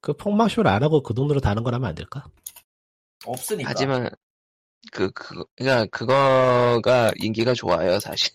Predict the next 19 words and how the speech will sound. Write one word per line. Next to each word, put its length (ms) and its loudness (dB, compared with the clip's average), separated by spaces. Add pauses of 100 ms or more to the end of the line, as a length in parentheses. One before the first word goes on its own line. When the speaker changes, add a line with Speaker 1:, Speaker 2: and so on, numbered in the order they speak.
Speaker 3:
<laughs> 600 -2
Speaker 1:
아니, 120 2
뭐. 100 4
Speaker 3:
폭망쇼가 540 2 (440)
인기가 380 0
너무 260 0
좋아. 340 0 (580)
Speaker 1:
하긴 320 -4
폭망쇼 400 0
보면 180 -2
재미는 320 0
있더라. 260 -10 (760)
Speaker 3:
예. 240 -14 (180)
Speaker 2:
왜냐면 420 0
내 140 0
돈이 220 4
나가는 340 2
게 80 2
아니거든. 600 -4